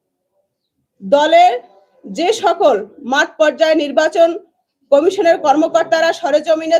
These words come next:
তদন্ত করে, তবে সবকিছু সঠিক পাবার পরও অধিকতর পর্যালোচনা, পর্যালোচনা হবে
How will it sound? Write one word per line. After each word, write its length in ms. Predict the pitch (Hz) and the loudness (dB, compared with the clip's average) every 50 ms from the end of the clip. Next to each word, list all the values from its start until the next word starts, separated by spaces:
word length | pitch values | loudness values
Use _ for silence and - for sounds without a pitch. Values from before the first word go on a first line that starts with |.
| - | 0
তদন্ত 300 | 294 269 311 349 392 381 381 403 381 | -2 -2 -2 -2 -2 -2 -4 -4 -4
করে, 180 | 302 254 214 - - _ _ _ _ _ _ _ _ _ _ _ _ _ _ _ _ _ _ _ _ | -2 -2 -2 -4 -6 _ _ _ _ _ _ _ _ _ _ _ _ _ _ _ _ _ _ _ _
তবে 240 | - 302 302 339 330 339 427 - - | -2 0 2 4 4 2 2 0 -4
সবকিছু 440 | 370 330 330 - - 392 381 403 440 - - | -6 -6 -4 -2 -2 0 2 4 2 2 2
সঠিক 340 | - 302 381 - 403 359 277 - _ _ _ _ _ 294 | 0 -2 -2 -2 -4 -6 -6 -8 _ _ _ _ _ -4
পাবার 260 | 277 285 330 330 320 - 330 | -2 0 0 -2 0 0 0
পরও 280 | 311 330 349 - - 143 - - _ _ _ _ _ _ _ _ - | 2 4 4 4 4 2 0 -6 _ _ _ _ _ _ _ _ 0
অধিকতর 540 | 262 294 - 440 466 440 - - 349 320 294 247 196 170 - - _ _ _ - | 2 4 6 6 4 4 2 0 0 2 2 2 0 0 -2 -6 _ _ _ -4
পর্যালোচনা, 640 | 285 277 277 330 320 330 349 311 302 302 302 302 285 - _ _ _ - | -4 0 0 0 0 0 -2 -4 -4 -4 -6 -8 -8 -10 _ _ _ -2
পর্যালোচনা 680 | 294 269 233 349 330 320 339 339 - 330 320 320 330 339 427 - _ _ _ _ _ _ _ _ | -2 -2 0 0 2 2 2 2 2 0 0 0 -2 -6 -8 -12 _ _ _ _ _ _ _ _
হবে 220 | - 277 269 339 | 0 0 2 2